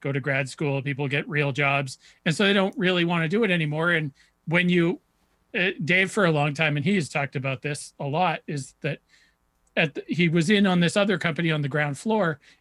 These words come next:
and he didn't necessarily have an awful lot to do as the company was getting ready to go public. So he had a lot of time to just recruit staff members, to teach people how to write, teach people how to use WordPress,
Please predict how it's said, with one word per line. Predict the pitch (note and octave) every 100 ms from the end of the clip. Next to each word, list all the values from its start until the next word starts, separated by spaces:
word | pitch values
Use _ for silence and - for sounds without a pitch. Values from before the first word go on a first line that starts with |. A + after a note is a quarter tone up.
| -
and | D#3
he | C#4+
didn't | F4+ C4
necessarily | G#3+ A#3+ - B3 E3+
have | F#3+ F3
an |
awful | F3 F3+
lot | G3+ E3+
to | D3
do | B2+ D#3+ F3+ A3
as | - D#3
the | C#3+
company | D3 E3 F3+ E3
was | D3 C#3 - - _ _
getting | E3 D3+ C#3
ready | D3+ E3+ E3+
to | E3+
go | D#3+ C#3
public. | F3 D#3+ A3+ - - - -
So | - E3
he | A#3+
had | A3
a |
lot | C#3+ C3+ D#3 E3+ E3
of | D#3+
time | D#3 D#3+ D#3+ D#3
to | C#3+
just | D3 C#3+ - _ _ _ _ _
recruit | C#3+ - D#3+ D3 - -
staff | - G#3 G#3
members, | B3 G3+ F#3+ F3 C#3+ B2+
to | - C#3 C3+
teach | - E3+ -
people | F3+ D3
how | D3
to | C3
write, | F#3+ G3 -
teach | F3 C#3 -
people | E3+ D#3
how | C#3+
to | C3+
use | C3 -
WordPress, | G#3 F#3+ F3 F#3 F3